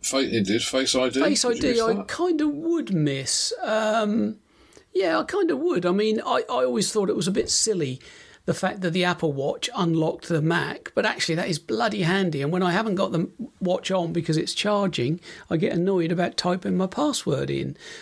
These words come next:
Speaker 2: And f-, equally with
Speaker 1: Yeah.
Speaker 2: Face I D,
Speaker 1: <laughs>
Speaker 2: i-, if I had to go away from it now, I think I would miss it. I mean, obviously I've got it on the iPad and I've got it on the iPhone, so I think, I think I would miss. It's not so much Face I D getting you into the phone.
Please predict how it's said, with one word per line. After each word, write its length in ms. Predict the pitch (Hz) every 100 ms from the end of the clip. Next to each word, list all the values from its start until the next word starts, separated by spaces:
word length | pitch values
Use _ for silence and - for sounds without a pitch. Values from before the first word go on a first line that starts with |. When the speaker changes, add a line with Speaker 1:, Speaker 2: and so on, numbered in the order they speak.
| -
Speaker 2:
And 140 | 165 175
f-, 320 | - - - - -
equally 400 | 247 240 - 180
with 100 | 190
Speaker 1:
Yeah. 180 | 247 233
Speaker 2:
Face 180 | 196 175
I 140 | 202
D, 440 | 175 233 214 143 -
Speaker 1:
<laughs> 20 |
Speaker 2:
i-, 120 | 220 -
if 160 | 180
I 100 | 208
had 160 | 185 196
to 60 | 185
go 380 | 185 185 180 -
away 340 | 175 214 226
from 240 | 196 175 135
it 120 | 220
now, 420 | 139 131 143 196 - - - - - - -
I 200 | - 214
think 260 | 196 233 208
I 80 | 202
would 240 | 208 269
miss 300 | 180 160 -
it. 100 | 180
I 80 | -
mean, 320 | 175 175 175
obviously 360 | 190 196 196 175
I've 100 | 160
got 140 | 170
it 80 | 160
on 100 | -
the 80 | 165
iPad 440 | 175 180 170 131
and 120 | 143 160
I've 80 |
got 160 | 156 175
it 80 | 190
on 120 | 175
the 80 | 175
iPhone, 680 | 196 233 - - - 139
so 180 | - 175
I 60 | 180
think, 240 | 254 302
I 80 | -
think 260 | 285 302 -
I 60 |
would 260 | 254 311 285
miss. 240 | 196 156 - - -
It's 220 | 233 277
not 160 | 311
so 140 | - 320
much 220 | 320 -
Face 280 | - 277 208
I 120 | 220
D 180 | 196 196
getting 300 | 165 220 185
you 120 | 180
into 320 | 196 190 170
the 100 | 151
phone. 600 | 147 226 220 147 160 180